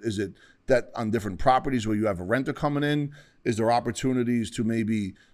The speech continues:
do some sort of refinance if you have interest rates that are over five years old from now? I don't know. These are really good questions, but I think it's important to really get educated on what that looks like. Go ahead and comment below. We also have the, uh, the Epic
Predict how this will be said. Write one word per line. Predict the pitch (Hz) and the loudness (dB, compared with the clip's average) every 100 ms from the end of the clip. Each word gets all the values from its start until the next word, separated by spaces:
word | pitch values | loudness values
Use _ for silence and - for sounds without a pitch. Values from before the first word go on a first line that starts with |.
| _ | _
do | 127 127 | 2 2
some | - 143 147 | 2 2 2
sort | 131 143 127 | 2 4 6
of | 110 | 4
refinance | 117 123 - 123 131 131 127 101 | 2 0 0 -2 -2 -2 -4 -4
if | |
you | 101 | 0
have | 113 101 | 0 0
interest | 117 117 110 | -2 -4 -2
rates | 113 110 | -2 0
that | 107 | -6
are | 87 | -4
over | 117 110 117 | -4 -4 -4
five | - 110 104 | -2 0 0
years | 113 120 104 - | -2 -2 -4 -6
old | 101 123 | -4 -4
from | 123 147 | -4 -4
now? | 156 156 151 - - | -2 0 -2 -6 -4
I | 123 | 4
don't | 143 147 | 4 6
know. | 123 | 2
These | 110 127 | 2 2
are | 127 | 2
really | 117 135 127 | 4 4 4
good | 127 110 | 0 0
questions, | 131 120 - 151 120 | 2 2 0 -4 -2
but | 110 | -2
I | 104 | -2
think | 98 131 131 | -2 -2 -2
it's | 127 | -2
important | 123 107 120 113 117 | -4 -2 -6 -6 -8
to | 101 | -4
really | 110 113 | -2 0
get | 107 107 | 0 -2
educated | 110 110 - 107 98 90 85 - _ _ | -2 -4 -2 -2 -2 -6 -10 -20 _ _
on | 107 104 | -6 -4
what | 95 120 - | 0 0 2
that | 117 95 | 0 0
looks | 113 - | -4 -2
like. | 139 120 | -2 0
Go | 123 139 | 2 2
ahead | 139 | 2
and | 120 | 0
comment | 107 120 113 113 92 | -2 -2 -2 -4 -2
below. | 120 135 113 98 - _ | 4 6 6 0 -8 _
We | - 139 | 2 4
also | 139 - 131 | 4 2 4
have | 123 107 | 4 4
the, | 98 107 101 | 0 -2 0
uh, | 110 98 92 | 2 2 0
the | 107 127 | 2 2
Epic | - 127 - | 4 0 -2